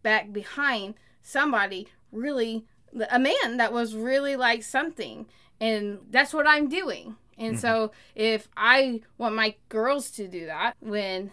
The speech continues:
Speaker 1: like, they are older, then I guess, yeah, keep on, keep it on. But I don't want my girls to do that. I don't want them to feel like they have to stand behind or to be, you know,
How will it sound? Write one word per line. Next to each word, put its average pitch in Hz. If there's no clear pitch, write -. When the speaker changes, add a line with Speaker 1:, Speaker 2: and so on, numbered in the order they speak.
Speaker 1:
like, 190
they 202
are 226
older, 175
then 208
I 208
guess, 247
yeah, 359
keep 269
on, 285
keep 262
it 254
on. 220
But 226
I 277
don't 311
want 294
my 208
girls 180
to 185
do 180
that. 113
I 196
don't 233
want 233
them 277
to 220
feel 254
like 233
they 214
have 226
to 214
stand 233
behind 262
or 214
to 214
be, 208
you 220
know, 190